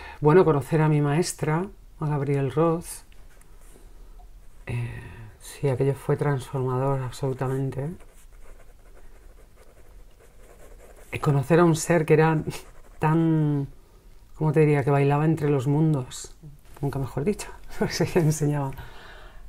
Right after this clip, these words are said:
el, el baile desde este lugar, ¿no? Y, em,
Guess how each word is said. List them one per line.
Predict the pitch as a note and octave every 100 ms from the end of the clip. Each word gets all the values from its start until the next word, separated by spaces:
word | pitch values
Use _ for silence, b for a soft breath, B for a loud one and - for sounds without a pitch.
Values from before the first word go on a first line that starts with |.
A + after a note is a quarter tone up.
| -
el, | D3 C#3 -
el | D#3 D3+
baile | D3+ D#3 D#3+
desde | D3 C#3+ D3
este | C#3+ - D3+
lugar, | C#3+ D3+ D#3
¿no? | C#3+ F3 - b b b b
Y, | D#3+ D#3 D3
em, | C#3+ C#3+ C#3 C#3 C3+ C3